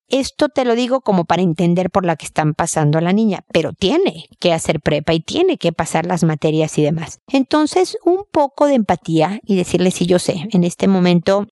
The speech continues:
está complicada la cosa", porque además puede estar asustada porque prepa es como amenazante, ¿no? De, "Dios, ya va a ser más difícil, y si no puedo, y si soy tonta, porque mi memoria, y si",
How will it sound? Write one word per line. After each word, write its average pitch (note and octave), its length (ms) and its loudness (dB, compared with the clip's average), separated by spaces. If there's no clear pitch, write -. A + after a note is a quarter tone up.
está F3+ 300 -2
complicada F3+ 540 0
la F#3 120 0
cosa", F#3+ 300 0
porque - 220 0
además G3 420 0
puede A#3 160 2
estar A3 220 0
asustada G3 540 0
porque F3 280 -2
prepa G3 560 0
es F#3+ 160 0
como F#3 220 2
amenazante, E3+ 680 0
¿no? F#3+ 120 0
De, F#3 160 -2
"Dios, F3+ 340 0
ya F3 140 0
va F3 60 -4
a - 20 -4
ser E3+ 160 -2
más E3+ 160 2
difícil, E3 560 -2
y D3 100 -2
si E3 200 -2
no E3+ 120 4
puedo, G3+ 340 2
y G3 80 0
si - 140 -8
soy F3 200 0
tonta, G#3 360 0
porque - 280 -2
mi D#3 120 2
memoria, G3 500 2
y E3 120 -2
si", F#3+ 240 0